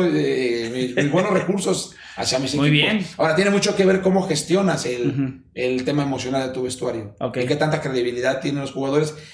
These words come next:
Speaker 1: y qué tan cómodos se sienten ellos con lo que tú le estás dando herramientas.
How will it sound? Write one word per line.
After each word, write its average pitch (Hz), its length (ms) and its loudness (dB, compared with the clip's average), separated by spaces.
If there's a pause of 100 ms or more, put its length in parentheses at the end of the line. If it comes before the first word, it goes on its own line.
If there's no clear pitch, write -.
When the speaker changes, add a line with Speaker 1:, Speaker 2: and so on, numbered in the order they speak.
Speaker 1:
y 147 100 0
qué 180 140 2
tan 170 340 0
cómodos 185 540 4
se 156 100 2
sienten 170 400 0
ellos 165 280 2
con 143 140 -2
lo 127 80 -4
que 127 120 -10
tú 156 140 0
le 151 80 0
estás 143 160 -2
dando 143 220 0
herramientas. 135 560 -4